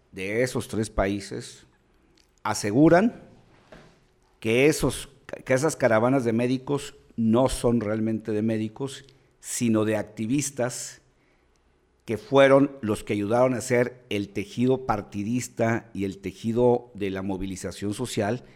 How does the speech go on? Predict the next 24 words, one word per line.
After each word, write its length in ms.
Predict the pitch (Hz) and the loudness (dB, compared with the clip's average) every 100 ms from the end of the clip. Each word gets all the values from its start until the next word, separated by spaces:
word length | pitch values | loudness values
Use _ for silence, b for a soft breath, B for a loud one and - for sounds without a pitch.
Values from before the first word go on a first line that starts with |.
| b b | b b
a 120 | 92 | -8
favor 300 | - 95 107 | -4 -2 2
de 100 | 117 | 2
los 140 | 113 | 2
regímenes 640 | 107 101 110 113 113 - - b b _ | 0 -4 -2 0 0 -4 -10 b b _
de 160 | 71 | -16
Chávez, 640 | - 98 90 95 110 - - _ _ - | -6 0 0 -2 -8 -12 -18 _ _ -18
de 60 | 82 | -10
Evo 180 | 98 | -4
Morales 580 | 101 110 104 92 113 - _ _ | 0 0 0 -4 -6 -10 _ _
y 120 | 90 | -10
de 100 | 87 | -8
este 180 | 87 90 | -10 -10
señor 300 | - 82 82 | -14 -14 -14
de 100 | 90 | -14
Ecuador, 520 | - 95 135 131 - | -10 -2 -2 -2 -8
que 80 | - | -20
se 80 | - | -16
me 80 | 73 | -14
olvida 220 | 78 76 | -12 -12
el, 140 | 73 - | -14 -16
el 120 | 78 | -20
apellido, 420 | - 60 - - | -18 -18 -18 -16
¿no? 140 | 143 | -14